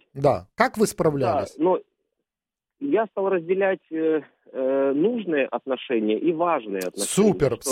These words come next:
Speaker 1: спасибо, спасибо, Дмитрий. Вы щас говорите, ну, прямо с моих уст, э, забрали эту информацию. Говорите, говорите,
Speaker 2: <laughs>
Speaker 1: немножко времени есть, да.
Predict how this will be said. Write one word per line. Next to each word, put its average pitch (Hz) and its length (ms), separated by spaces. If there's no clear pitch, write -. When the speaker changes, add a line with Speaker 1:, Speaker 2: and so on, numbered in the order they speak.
Speaker 1:
спасибо, 180 640
спасибо, 175 500
Дмитрий. 139 380
Вы 156 100
щас 170 200
говорите, 175 420
ну, 180 140
прямо 190 420
с - 140
моих 185 440
уст, 208 440
э, 135 420
забрали 147 580
эту 139 180
информацию. 135 680
Говорите, 170 440
говорите, 160 460
Speaker 2:
<laughs> - 20
Speaker 1:
немножко 151 500
времени 135 360
есть, 107 300
да. 101 140